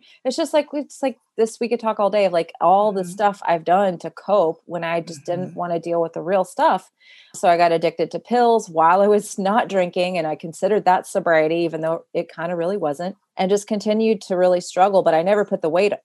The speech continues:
Speaker 1: back on. I actually got really, really thin. And since I was into yoga, um, I really think yoga is the reason I didn't die of some sort of overdose, to be honest with you. I actually did have a cardiac arrest, um, before I got to A A. Yeah.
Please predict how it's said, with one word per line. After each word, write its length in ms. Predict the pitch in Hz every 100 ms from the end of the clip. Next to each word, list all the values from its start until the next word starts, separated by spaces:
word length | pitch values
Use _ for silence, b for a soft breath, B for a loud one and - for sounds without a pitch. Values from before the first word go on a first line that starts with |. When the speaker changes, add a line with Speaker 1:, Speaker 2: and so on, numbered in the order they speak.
| -
Speaker 1:
back 160 | 147 -
on. 160 | 143
I 40 | 156
actually 320 | 160 - 160
got 160 | 165 151
really, 240 | 160 190 170
really 220 | 156 156
thin. 500 | - 269 254 170 170
And 200 | 165 170
since 220 | - 170
I 120 | 175 160
was 320 | 156 160 -
into 280 | 170 165 -
yoga, 640 | 170 233 285 208 160 160 - b b b
um, 360 | 175 170 165 160
I 100 | 180
really 280 | 196 220
think 280 | 208 208 185
yoga 360 | 165 180 190 170
is 140 | 160
the 100 | 165
reason 240 | 160 156 156
I 80 | 151
didn't 280 | 156 147
die 480 | - 147 135 135 185 -
of 280 | 147 147
some 200 | - 165
sort 240 | 156 170 160
of 100 | 156
overdose, 600 | - 143 143 143 156 -
to 60 | 156
be 120 | 147
honest 360 | 135 135 147 -
with 160 | -
you. 60 | 151
I 80 | 202
actually 320 | 233 277 226
did 240 | 175 175
have 180 | 180 170
a 40 | 156
cardiac 460 | - 156 151 151
arrest, 560 | 147 156 151 156 - - -
um, 220 | 151 147
before 320 | 156 202 196
I 100 | 175
got 160 | 151 147
to 80 | -
A 360 | 151 151 147
A. 40 | 147
Yeah. 200 | 160